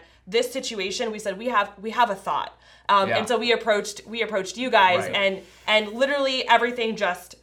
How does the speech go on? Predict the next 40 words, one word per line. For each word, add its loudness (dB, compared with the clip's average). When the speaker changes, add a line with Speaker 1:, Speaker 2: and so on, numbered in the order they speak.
Speaker 1:
worked 2
out. 6
Like, 0
there 2
were 2
obstacles 0
and -2
it -4
was -4
Speaker 2:
Totally. -2
Speaker 1:
a -4
journey, 2
but 6
Speaker 2:
Yeah. 0
Speaker 1:
it -2
really 2
has -4
worked -2
out -2
beautifully. -8
And -10
so -6
I -2
think -10
Speaker 2:
Yeah. 2
Speaker 1:
that -4
is -14
Speaker 2:
And -10
kind -4
of -8
where -6
y'all -6
came -14
into -16
the -16
picture -16
was -16
actually -8
right -8
as -8